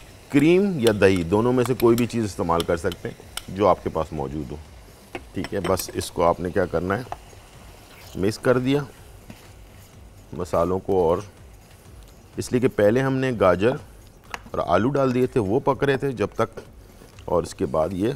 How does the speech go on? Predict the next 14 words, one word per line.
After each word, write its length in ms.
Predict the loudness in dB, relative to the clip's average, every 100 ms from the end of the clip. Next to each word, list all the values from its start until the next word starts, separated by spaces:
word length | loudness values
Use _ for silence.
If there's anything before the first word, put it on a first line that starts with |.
| -4
मसाले 380 | -4 -2 0 2
और 220 | 2 0
बाकी 300 | -4 -6 -8
चीज़ें 360 | -8 -6 -4 -4
ऐड 120 | -4
करने 280 | -4 -4 -6
के 100 | -6
बाद 240 | -4 -6 -10 -20 -20 -20 -20 -12
आपने 340 | -10 -10 -12 -14 -18 -20 -20 -20 -20 -20 -8 -8 -6 -10 -8 -10 -8 -8 -8 -12 -14
इसको 240 | -6 -2
लगा 240 | -2 -2
देना 220 | -2 0 0
है 60 |
ढकना। 360 | -2 -2 -2